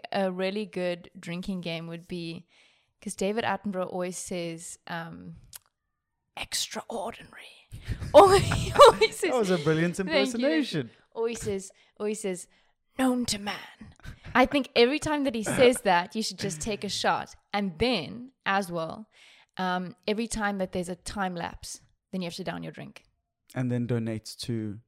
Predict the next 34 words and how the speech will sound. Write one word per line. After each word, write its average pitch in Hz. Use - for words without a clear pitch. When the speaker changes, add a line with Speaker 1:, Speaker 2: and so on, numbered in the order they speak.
Speaker 1:
Yeah. 214
Speaker 2:
environmental, 120
Speaker 1:
Yeah. 127
Speaker 2:
environmental 120
organization 120
of 104
your 107
choice. 104
I 143
like 147
it. -
Speaker 1:
Fun 208
Speaker 2:
One, 175
Speaker 1:
party. 220
Speaker 2:
what 208
a, 339
can, 185
let's 214
have 254
some 180
more 185
David 151
Attenborough 131
from 117
just, 175
Speaker 1:
Okay. 175
Speaker 2:
okay, 165
here 156
you 180
go. 127
Say 175
something 156
like, 123
uh, 120